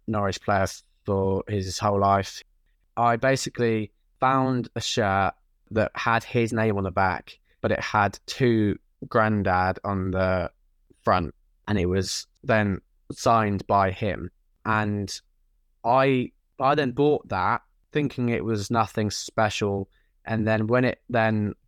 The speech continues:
turned up, it then had this letter attached, and it was written by Leslie Aarons, which then turned out was Max Aarons's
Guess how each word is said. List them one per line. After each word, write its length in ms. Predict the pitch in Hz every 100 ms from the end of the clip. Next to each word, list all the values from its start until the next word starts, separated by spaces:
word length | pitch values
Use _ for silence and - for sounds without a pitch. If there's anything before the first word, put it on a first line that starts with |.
| _
turned 420 | - 117 107 104
up, 320 | 104 98 - -
it 160 | - -
then 160 | 113
had 320 | 104 - 107 -
this 180 | 98
letter 600 | 107 117 110 - 101 98 - _ _ _ -
attached, 640 | - - 107 - - - _ _ _ _ -
and 120 | 107
it 80 | 95
was 380 | 104 95 - - _ _
written 440 | 120 123 - 110 101
by 520 | 107 104 98 98 - _ _ _ _ -
Leslie 380 | 123 113 110 104
Aarons, 600 | 101 101 101 98 - - -
which 280 | 107 - -
then 400 | 123 117 113 107 _
turned 380 | - 127 113 110
out 300 | 110 107 104
was 440 | 101 104 101 95 - _ _
Max 360 | 110 120 - -
Aarons's 800 | 104 101 98 101 98 92 -